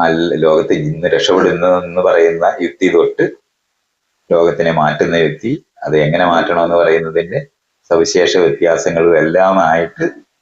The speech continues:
ഇന്നിപ്പം എനിക്ക് മനസ്സിലായിട്ട് ഇത് അപ്പൊ ഒരാളിപ്പം ഒരു ചോദ്യം ചോദിക്കുമ്പോ എനിക്ക് കാണാൻ പറ്റും.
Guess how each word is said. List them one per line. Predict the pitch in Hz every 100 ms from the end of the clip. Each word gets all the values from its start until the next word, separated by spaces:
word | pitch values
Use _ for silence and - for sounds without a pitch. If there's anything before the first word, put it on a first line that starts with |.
| _ - - _ _ -
ഇന്നിപ്പം | 135 143 135 139 - - _ _ _ _
എനിക്ക് | - 123 120 123
മനസ്സിലായിട്ട് | 113 101 123 110 110 101
ഇത് | 95 104 104
അപ്പൊ | 98 98
ഒരാളിപ്പം | 98 98 98 98 101 101 98 101 -
ഒരു | - -
ചോദ്യം | 98 95 107 101
ചോദിക്കുമ്പോ | 95 92 98 - 92 - - _
എനിക്ക് | 87 90 90
കാണാൻ | - 85 82 80
പറ്റും. | 73 69 -